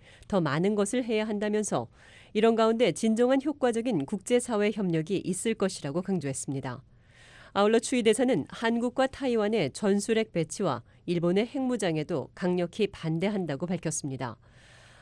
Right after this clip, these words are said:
앞서 렉스 틸러슨 미 국무장관은 지난 십사 일 발표한 성명에서 중국과 러시아가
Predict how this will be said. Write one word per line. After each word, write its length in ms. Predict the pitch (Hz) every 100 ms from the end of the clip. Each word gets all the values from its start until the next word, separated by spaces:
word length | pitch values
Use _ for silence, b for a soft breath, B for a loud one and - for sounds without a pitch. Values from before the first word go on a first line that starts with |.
| b
앞서 240 | 214 254
렉스 300 | 233 226 262
틸러슨 420 | 240 254 233 269
미 120 | 226 220
국무장관은 720 | 226 220 208 196 226 170 135
지난 240 | - 196
십사 320 | 196 254 - 220
일 80 |
발표한 400 | 202 190 - 208
성명에서 680 | 214 190 170 143 135 165 117 - b b
중국과 480 | - 202 190 196 214
러시아가 600 | 180 170 - 202 165 113